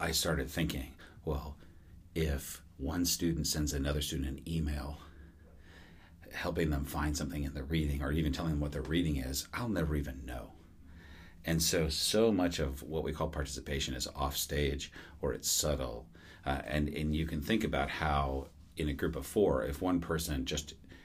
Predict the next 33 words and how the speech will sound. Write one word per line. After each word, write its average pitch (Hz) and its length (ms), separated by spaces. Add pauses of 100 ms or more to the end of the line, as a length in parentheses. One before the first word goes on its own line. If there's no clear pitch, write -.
(1080)
it, 73 220
it, - 180
their 73 120
body 90 300
language 62 380
can 67 160
kill 69 200
the 64 100
whole - 120
conversation. - 640 (960)
And 82 160
so 87 520 (1120)
I, 85 500 (100)
I 78 100
felt 80 320
like 78 320 (760)
what 82 440
this 78 200
could 185 320
do 76 200
is 73 120
at - 100
least 80 200
start 80 180
a 76 40
conversation 82 760
with 69 120
students, - 460 (320)
make 76 140
students 92 480
more 71 260
aware 71 680
of 67 240